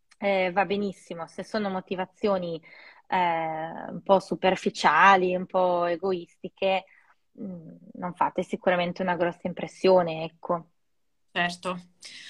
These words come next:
Speaker 2: Allora, qui hanno chiesto, sono da poco in diretta, la fatidica domanda, "Dove ti vedi tra cinque anni?" Pensi che la risposta possa essere costruita sulla tipologia di professione?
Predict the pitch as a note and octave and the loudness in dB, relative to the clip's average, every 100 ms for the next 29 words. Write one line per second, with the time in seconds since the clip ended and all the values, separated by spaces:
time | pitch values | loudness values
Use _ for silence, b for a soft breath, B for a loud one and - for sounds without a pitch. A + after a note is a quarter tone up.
0 | B - G3 F#3 F3+ F3 B3+ B3+ A3 F#3+ | B 2 4 4 0 0 0 2 2 -2
1 | F#3+ F#3 E3 F3 - - F3 A#3+ A#3+ G#3 | -12 -8 -8 -8 -14 -16 -4 0 0 4
2 | A#3 A#3 F#3+ F3+ E3 D#3+ - F3+ F#3 G#3 | 2 2 -4 -4 -4 -4 -2 0 2 0
3 | A3+ C#4+ C4 A3 F#3+ F#3 E3+ E3+ F3+ G#3+ | -6 -8 -4 -4 -2 -2 -2 -2 -4 -4
4 | B3 A#3 F#3+ G3 G3+ F3+ E3+ - F#3 F3 | -4 -4 -6 -6 -4 -2 -2 -4 -14 -6
5 | F3 E3 E3+ E3+ E3+ E3+ _ - B3+ B3+ | -4 -2 -4 -10 -12 -14 _ 4 4 4
6 | A3 F#3+ G3+ - - A3 A3 F#3 F3+ - | -2 -2 -4 -8 -8 -6 -6 -4 -4 -4
7 | G3+ G3+ F#3+ F3+ F#3+ - G#3+ A#3+ A#3+ A3+ | -6 -4 -8 -8 -10 -4 -2 2 2 2
8 | F#3 F3+ F#3+ F#3+ F#3+ G#3+ G#3+ G3+ F#3+ F#3 | -2 -2 -4 -4 0 -2 -2 -6 -6 -6
9 | - A3+ G3+ F3+ F#3 A3+ | -2 4 6 6 4 0